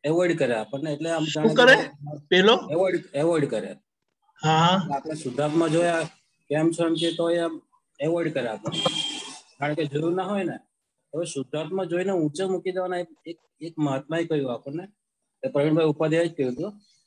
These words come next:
Speaker 1: વલસાડના છે.
Speaker 2: હા.
Speaker 1: શુદ્ધાત્મા
Speaker 2: હા.
Speaker 1: જોવાના અને પછી એને ઊંચે મૂકી દેવાના, એમ, એવું. એટલે
Speaker 2: હમ,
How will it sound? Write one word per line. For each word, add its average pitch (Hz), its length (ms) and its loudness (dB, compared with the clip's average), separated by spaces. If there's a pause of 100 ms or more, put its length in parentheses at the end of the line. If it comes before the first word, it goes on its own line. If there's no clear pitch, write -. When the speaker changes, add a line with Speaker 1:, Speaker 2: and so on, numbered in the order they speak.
(380)
Speaker 1:
વલસાડના 131 440 0
છે. 151 60 2
Speaker 2:
હા. 170 320 2 (480)
Speaker 1:
શુદ્ધાત્મા 156 520 2
Speaker 2:
હા. 156 140 -4
Speaker 1:
જોવાના 170 260 2
અને 156 200 2
પછી 156 200 -2
એને 170 140 2
ઊંચે 151 300 -2
મૂકી 139 300 -8
દેવાના, - 400 -10 (500)
એમ, 113 240 -10 (640)
એવું. 123 200 0 (1200)
એટલે 165 260 2 (1400)
Speaker 2:
હમ, 151 200 4